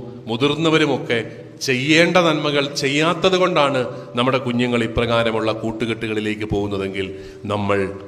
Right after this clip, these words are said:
ഉ-, നമ്മളത് ഉപേക്ഷയുടെ പാപമായിട്ട് ഏറ്റുപറയണം. എൻ്റെ തൊട്ട് അയൽവക്കത്തെ വീട്ടിൽ ഒരാളുണ്ട്, എന്നും വെള്ളവടിയും ബഹളമാണ്. അയാൾ വെള്ളമടിച്ച് വരുമ്പോഴത്തേക്കും ഞാൻ എന്നെ അടുക്കും, "ഓ, അവിടെ, ഏ, തുടങ്ങിയിട്ടുണ്ടേ എന്ന്, ബഹളം തുടങ്ങിയിട്ടുണ്ടേ" എന്ന് പറഞ്ഞ്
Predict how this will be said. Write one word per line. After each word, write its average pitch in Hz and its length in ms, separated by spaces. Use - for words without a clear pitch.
ഉ-, 101 200
നമ്മളത് 98 460
ഉപേക്ഷയുടെ 113 600
പാപമായിട്ട് 95 540
ഏറ്റുപറയണം. 82 500
എൻ്റെ 175 200
തൊട്ട് 202 240
അയൽവക്കത്തെ 202 580
വീട്ടിൽ 165 320
ഒരാളുണ്ട്, 123 440
എന്നും 139 520
വെള്ളവടിയും 143 540
ബഹളമാണ്. 107 680
അയാൾ 160 320
വെള്ളമടിച്ച് 202 600
വരുമ്പോഴത്തേക്കും 180 760
ഞാൻ 170 260
എന്നെ 185 140
അടുക്കും, 160 240
"ഓ, 160 300
അവിടെ, 165 360
ഏ, 139 500
തുടങ്ങിയിട്ടുണ്ടേ 180 880
എന്ന്, 160 180
ബഹളം 143 520
തുടങ്ങിയിട്ടുണ്ടേ" 170 440
എന്ന് 156 120
പറഞ്ഞ് 139 360